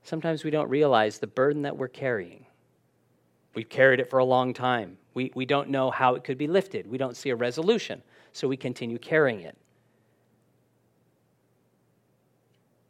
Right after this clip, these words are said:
It's faith in Jesus that enables us, it strengthens us to be casting our cares upon him.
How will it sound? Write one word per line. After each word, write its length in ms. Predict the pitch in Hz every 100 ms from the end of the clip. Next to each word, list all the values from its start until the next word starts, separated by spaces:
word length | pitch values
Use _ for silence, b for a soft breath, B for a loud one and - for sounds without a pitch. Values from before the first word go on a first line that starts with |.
| _
It's 180 | 143 -
faith 460 | - 190 240 247 214
in 160 | 175
Jesus 640 | 135 185 226 185 127 113
that 220 | 139 131 127
enables 600 | 139 147 196 180 131 107
us, 240 | 101 -
it 80 | 120
strengthens 600 | - - 165 190 156 131
us 160 | 127 -
to 140 | 143
be 180 | 139 135
casting 680 | - 180 233 - - 214 135
our 160 | 131
cares 320 | 123 143 131 123
upon 280 | - 123
him. 300 | 113 110 85